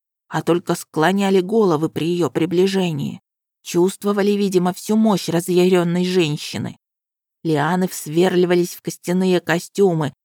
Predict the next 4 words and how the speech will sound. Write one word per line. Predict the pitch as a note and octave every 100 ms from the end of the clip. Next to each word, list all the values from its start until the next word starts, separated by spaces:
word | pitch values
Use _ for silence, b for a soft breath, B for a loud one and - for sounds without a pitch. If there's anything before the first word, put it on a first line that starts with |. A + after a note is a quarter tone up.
| _
игнорируя | E3 F3+ E3 F3+ F3 E3
разрушающую | D#3 D#3+ F3+ E3 D#3+ D#3 D#3 - E3+
магию | F3 E3 E3 E3
монстров, | E3+ F#3+ E3 D3+ - C#3+ -